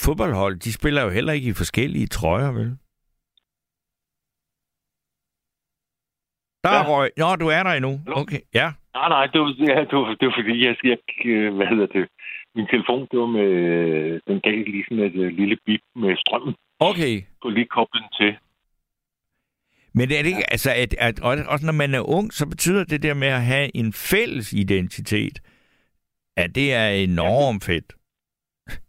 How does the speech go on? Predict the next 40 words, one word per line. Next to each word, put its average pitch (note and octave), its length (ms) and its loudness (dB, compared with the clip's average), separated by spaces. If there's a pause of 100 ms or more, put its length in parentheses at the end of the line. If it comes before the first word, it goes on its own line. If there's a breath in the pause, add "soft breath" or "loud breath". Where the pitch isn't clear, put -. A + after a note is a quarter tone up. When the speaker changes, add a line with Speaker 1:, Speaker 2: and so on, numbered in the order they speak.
(400)
Speaker 2:
Ja, B2+ 140 0 (480)
det B2+ 200 -2
er, F#2+ 60 -2
altså, F#2+ 180 -6
jeg F#2+ 300 -2
kan C#3+ 100 2
jo, A2 240 0
vi, A2 140 -2
vi A2+ 280 -2
var B2+ 120 0
sgu - 220 -4
meget, F#2+ 500 2
øh, D#2+ 120 -2
nu G2 220 -2
at G#2+ 100 -2
bruge A2 360 0
ordet A2+ 240 -4
konforme. A#2+ 720 -4 (760)
Speaker 1:
Ja, D#3+ 100 4 (120)
jo. C#3+ 80 4
Speaker 2:
Øh, A2+ 120 4
selvom C#3+ 260 2
vi A#2 100 4
sy-, - 220 4
vi G#2 100 2
synes D3 240 2
selv, A2+ 220 2 (520)
selvom D3 260 2
vi A#2+ 80 4
synes C3 240 2
selv, B2 280 2
vi A2 120 0
var, D#2+ 520 0
vi F2 180 -8
sådan, G#2+ 260 -4
var G2 100 2
sådan, G#2 300 -2
øh, E2 520 -2
afviger, G#2 600 2
eller D#2 480 -6